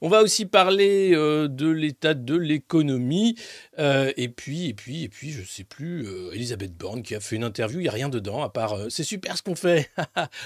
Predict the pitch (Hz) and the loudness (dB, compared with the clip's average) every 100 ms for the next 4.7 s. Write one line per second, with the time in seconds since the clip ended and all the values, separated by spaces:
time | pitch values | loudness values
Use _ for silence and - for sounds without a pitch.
0 | - 165 151 180 180 185 185 208 185 180 | -12 -6 -2 -2 -2 -4 -4 -4 -4 -4
1 | 185 - 180 170 160 147 127 107 123 113 | -4 2 4 4 4 0 -4 -8 -10 -8
2 | - 120 123 131 - 127 143 143 143 151 | -8 -8 -8 -10 -10 -8 -6 -8 -6 -6
3 | 139 139 - 117 120 117 117 117 117 120 | -4 -6 -4 -4 -4 -8 -8 -8 -12 -12
4 | 139 - - 123 127 - 214 | -16 -14 -12 -6 -4 6 6